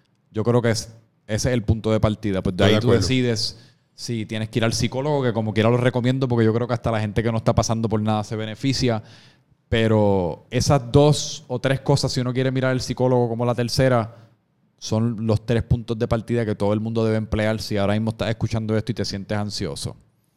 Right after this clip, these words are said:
Speaker 1: Y, y nada, y la cuarta, obviamente, pues hablar al respecto. Si no tienes el presupuesto, si no consigues un psicólogo, si simplemente no quieres ir,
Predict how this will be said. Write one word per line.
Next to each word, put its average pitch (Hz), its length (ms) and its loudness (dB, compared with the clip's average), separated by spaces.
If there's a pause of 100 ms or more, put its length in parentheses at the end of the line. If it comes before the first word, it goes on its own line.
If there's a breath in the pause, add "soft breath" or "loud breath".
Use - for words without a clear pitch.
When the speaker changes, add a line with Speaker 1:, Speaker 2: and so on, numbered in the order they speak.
(460 loud breath)
Speaker 1:
Y, 104 600 2
y 104 100 -4
nada, 127 520 0
y 110 100 -4
la 104 160 0
cuarta, 120 380 -6
obviamente, 120 340 -6
pues 104 160 -4
hablar 98 300 0 (260)
al 101 120 -8
respecto. 107 440 -8
Si 98 140 -2
no 90 80 -4
tienes 101 240 -2
el 107 120 -2
presupuesto, 107 760 -2
si 107 100 -8
no 95 100 -4
consigues 101 360 -4
un 101 100 -6
psicólogo, 101 540 0
si - 100 -8
simplemente 101 560 -4
no 104 140 -2
quieres 101 260 -2
ir, 107 240 -2